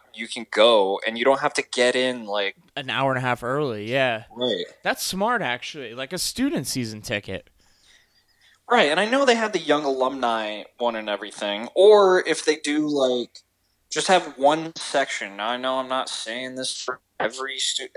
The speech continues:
Speaker 1: every one of the student sections, or they just had one section where they sold, like,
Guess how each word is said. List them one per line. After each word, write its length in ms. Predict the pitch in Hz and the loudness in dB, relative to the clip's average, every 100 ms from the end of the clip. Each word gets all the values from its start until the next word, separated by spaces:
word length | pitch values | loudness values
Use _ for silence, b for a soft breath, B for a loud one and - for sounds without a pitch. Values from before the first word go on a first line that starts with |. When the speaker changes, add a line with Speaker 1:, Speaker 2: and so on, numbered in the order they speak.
| - | -2
Speaker 1:
every 240 | 123 139 | 0 0
one 140 | 135 | 0
of 60 | 135 | -2
the 60 | 131 | -4
student 320 | - 135 123 | -4 -4 -2
sections, 460 | 110 101 - 101 - B B - | 0 0 -2 -6 -14 B B 0
or 120 | 135 | 4
they 140 | 160 | 4
just 160 | 165 180 | 4 4
had 220 | 196 175 131 | 4 4 2
one 280 | 139 156 151 | 0 2 -2
section 540 | - 143 - 123 110 | 0 0 -2 -8 -6
where 120 | 113 | -4
they 120 | 123 | -2
sold, 440 | 123 - 135 135 127 | -4 0 2 2 2
like, 280 | 120 113 | 0 0